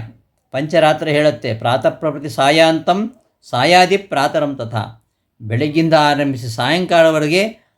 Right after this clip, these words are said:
ಸಾಯಂಕಾಲದಿಂದ ಆರಂಭಿಸಿ ಬೆಳಗಿನವರೆಗೆ ನಮ್ಮ ಎಲ್ಲ ವ್ಯವಹಾರಗಳು ಕೂಡ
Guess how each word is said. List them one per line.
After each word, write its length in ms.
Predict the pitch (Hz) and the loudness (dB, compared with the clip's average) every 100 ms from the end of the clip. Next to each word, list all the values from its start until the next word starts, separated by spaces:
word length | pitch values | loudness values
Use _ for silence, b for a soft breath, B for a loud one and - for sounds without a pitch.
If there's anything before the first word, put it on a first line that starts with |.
| _ | _
ಸಾಯಂಕಾಲದಿಂದ 800 | - 135 151 190 185 170 165 156 | -4 0 0 0 2 2 2 2
ಆರಂಭಿಸಿ 340 | 147 156 160 | 0 -2 -6
ಬೆಳಗಿನವರೆಗೆ 840 | 135 160 160 151 135 113 110 - _ _ _ | -2 0 0 0 0 -2 -6 -8 _ _ _
ನಮ್ಮ 160 | 123 127 | -8 -2
ಎಲ್ಲ 380 | 131 160 185 196 | 0 2 2 4
ವ್ಯವಹಾರಗಳು 680 | 185 170 160 156 151 143 135 | 2 0 0 0 0 -4 -6
ಕೂಡ 260 | 117 202 | -2 2